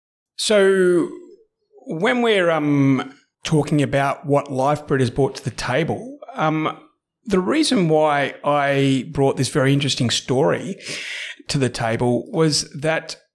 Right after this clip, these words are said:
um, I very quickly worked out that a lot of advisors and a lot of advisory practices were backing this, which is a departure from the way in which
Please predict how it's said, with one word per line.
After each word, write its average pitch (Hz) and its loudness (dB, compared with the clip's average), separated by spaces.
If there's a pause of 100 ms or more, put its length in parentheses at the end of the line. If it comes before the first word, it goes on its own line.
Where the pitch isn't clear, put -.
(100)
um, 165 -4 (100)
I 180 0
very 381 0
quickly - -2
worked 143 2
out 131 -2 (640)
that 147 -4 (200)
a - -2
lot 202 0
of 311 -4
advisors 156 0
and 160 -2
a - -2
lot 208 2
of 214 4
advisory 147 0
practices 135 -4
were 135 0
backing 160 -6
this, - -4 (840)
which 185 0
is 262 0
a 262 -2
departure - 0
from 180 0
the 175 2
way 151 2
in 156 2
which - 0